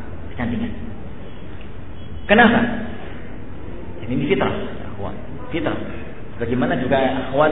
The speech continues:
yang akan saya katakan, kalau sama-sama ketemu ikhwan yang sama-sama soleh dan solehah, sama-sama soleh, antara A dan B sama-sama soleh, pilihan kedua adalah tampan.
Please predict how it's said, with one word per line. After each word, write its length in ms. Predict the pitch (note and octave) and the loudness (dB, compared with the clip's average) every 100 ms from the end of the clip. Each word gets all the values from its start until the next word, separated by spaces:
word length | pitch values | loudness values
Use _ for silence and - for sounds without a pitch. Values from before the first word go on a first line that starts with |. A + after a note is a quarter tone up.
| D3+ | 4
yang 240 | C#3 C3+ | 2 0
akan 360 | D3+ C#3 C3 C3 | 0 0 0 2
saya 140 | C3 B2+ | 2 4
katakan, 400 | B2+ B2 D3+ A#2+ | 4 2 2 2
kalau 240 | C#3+ C#3+ | 2 4
sama-sama 480 | D#3+ D3+ D3 E3 D#3 | 2 2 2 2 2
ketemu 400 | D3+ D#3 D#3 C#3+ | 2 2 2 2
ikhwan 320 | - D#3+ C#3+ | 2 2 4
yang 160 | C3+ B2+ | 2 0
sama-sama 480 | C#3 - D3 C3+ C3+ | 2 4 4 2 4
soleh 240 | D3+ B2+ | 4 4
dan 160 | A2+ A2+ | 2 2
solehah, 380 | C#3+ C3 - F#3 - - - - | 2 2 2 0 -2 -6 -6 -4
sama-sama 400 | - C#3 D3+ C#3+ C3+ | 0 2 4 2 4
soleh, 240 | C3 B2+ C3 | 4 4 2
antara 280 | C3 B2+ A#2+ | 2 2 4
A 240 | C3+ C3+ | 4 4
dan 160 | A#2+ A#2 | 4 4
B 80 | D3 | 2
sama-sama 400 | C#3+ B2 B2 B2 | 2 2 2 2
soleh, 600 | B2 A#2+ B2+ - - - - | 2 2 2 2 -2 -4 2
pilihan 320 | D#3+ F3+ E3 | 4 6 4
kedua 400 | D3+ C3 C3+ D3 - - - | 0 4 4 4 0 -4 0
adalah 720 | C#3+ B2 A#2+ D3 - - - - - | 2 4 6 4 2 -2 -6 -2 2
tampan. 480 | D3+ A#2+ G2+ - | 4 4 2 -2